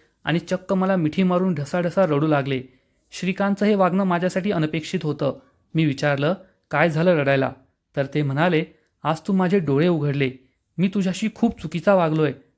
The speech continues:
आणि हे मला जाणवत होतं, मला माहीत होतं. परंतु जेव्हा तुझं आणि माझं लग्न झालं, तेव्हा तू मला पसंत नव्हती.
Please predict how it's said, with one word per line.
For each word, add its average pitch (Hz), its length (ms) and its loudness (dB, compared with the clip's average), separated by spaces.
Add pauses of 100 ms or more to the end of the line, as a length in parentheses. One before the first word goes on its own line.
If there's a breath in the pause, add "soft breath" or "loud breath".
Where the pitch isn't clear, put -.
(100)
आणि 160 120 0
हे 175 100 0
मला 196 220 2
जाणवत 143 460 0
होतं, 175 340 0 (320 loud breath)
मला 180 180 2
माहीत 156 300 0
होतं. 156 340 -4 (480 soft breath)
परंतु 208 340 2
जेव्हा 175 280 0 (100)
तुझं 170 220 -4
आणि 196 140 2
माझं 175 280 0
लग्न 170 240 0
झालं, 175 340 2 (400 loud breath)
तेव्हा 170 160 0 (100)
तू 208 60 0
मला 196 180 2
पसंत 180 420 -4
नव्हती. 147 560 -2